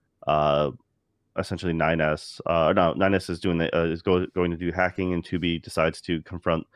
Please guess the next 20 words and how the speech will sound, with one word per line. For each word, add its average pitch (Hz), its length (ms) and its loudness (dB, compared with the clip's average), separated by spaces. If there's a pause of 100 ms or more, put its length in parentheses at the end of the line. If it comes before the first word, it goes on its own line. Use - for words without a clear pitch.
(280)
uh, 78 320 0 (140)
this 87 200 -2
rare, 85 800 0
um, 78 420 2
evolved, 80 400 2
like, 73 180 -2
machine 78 280 -4
life 71 160 -2
form. 64 340 -6 (300)
It 104 100 4
looks 117 260 4
just - 240 -2
like 104 140 2
a 104 40 0
normal 95 600 4
machine 92 320 -2
life 85 180 2
form, 90 260 -2
but 76 140 0
with 82 200 2